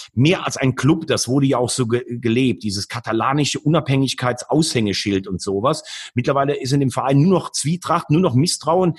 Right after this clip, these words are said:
Messi hat angeblich auch keinen Bock mehr richtig. Griezmann ist nie richtig angekommen. Dembélé ist halt, hat einen Pfeil im Kopf. Also da muss man schon ganz klar sagen, das ist nicht mehr der F C Barcelona, den wir kennen. Ich muss aber auch sagen, ähm, dass, äh,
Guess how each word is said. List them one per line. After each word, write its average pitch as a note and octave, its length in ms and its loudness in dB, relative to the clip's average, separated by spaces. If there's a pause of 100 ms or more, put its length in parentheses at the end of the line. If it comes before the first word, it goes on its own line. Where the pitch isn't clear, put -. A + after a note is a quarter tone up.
(200)
Messi D#3 260 0
hat D3 100 -2
angeblich D3 360 -2
auch D#3 140 -4
keinen D#3 200 0
Bock D#3+ 200 -4
mehr D3+ 140 0
richtig. - 360 -2
Griezmann C#3+ 400 -2
ist - 160 -8
nie D3+ 140 2
richtig D#3+ 340 -2
angekommen. D#3 560 0 (380)
Dembélé C#3 460 4
ist D3 160 0
halt, C#3 260 0
hat C3+ 120 -2
einen B2+ 160 2
Pfeil C#3+ 260 -2
im D#3+ 100 2
Kopf. D#3+ 320 -2 (420)
Also B2+ 160 0
da C#3 60 2
muss D#3 180 2
man E3 140 2
schon E3 160 2
ganz D#3+ 200 0
klar D#3 160 0
sagen, D#3 260 2
das C3 180 -4
ist D#3 120 -6
nicht E3+ 140 0
mehr D#3 100 2
der C#3 100 2
F C#3+ 100 -4
C C#3 100 -8
Barcelona, C#3+ 480 0
den B2 180 2
wir A2 140 2
kennen. F#3+ 460 2 (720)
Ich A#2 160 -4
muss C3 140 4
aber A2+ 220 2
auch D#3 140 0
sagen, A#2 460 0 (500)
ähm, A2 520 2
dass, - 440 -2
äh, G2 320 -2